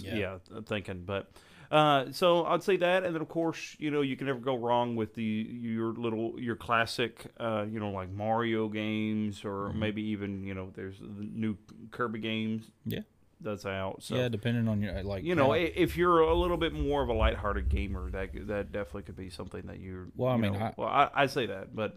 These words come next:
Speaker 2: you know.
Speaker 1: I've almost finished the Kirby game 'cause, uh, I mean, that's like my, my,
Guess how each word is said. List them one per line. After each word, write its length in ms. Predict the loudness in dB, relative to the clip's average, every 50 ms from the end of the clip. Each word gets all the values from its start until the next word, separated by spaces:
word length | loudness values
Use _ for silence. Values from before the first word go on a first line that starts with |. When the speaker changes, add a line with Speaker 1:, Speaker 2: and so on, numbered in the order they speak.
| -10
Speaker 2:
you 120 | -10 -8 -8
know. 140 | -8 -10 -12 -16 -20 -20 -12 -6
Speaker 1:
I've 140 | -4 -2 0
almost 340 | 2 2 2 0 -2 -2 -2
finished 260 | -2 -2 -2 -4 -4
the 200 | -6 -6 -6 -6
Kirby 340 | -8 -8 -8 -6 -4 -4 -4 -4
game 340 | -6 -6 -8 -8 -8 -8
'cause, 320 | -8 -8 -8 -8 -8 -6 -6
uh, 320 | -6 -6 -6 -6 -8 -8 -10 -8 -8
I 40 | -6
mean, 140 | -4 -2 0
that's 240 | 0 -2 -2 -2 -2
like 200 | -2 -2 -2 -2
my, 260 | -2 -2 -2 -4 -6 -8 -10 -10
my, 260 | -8 -6 -6 -6 -6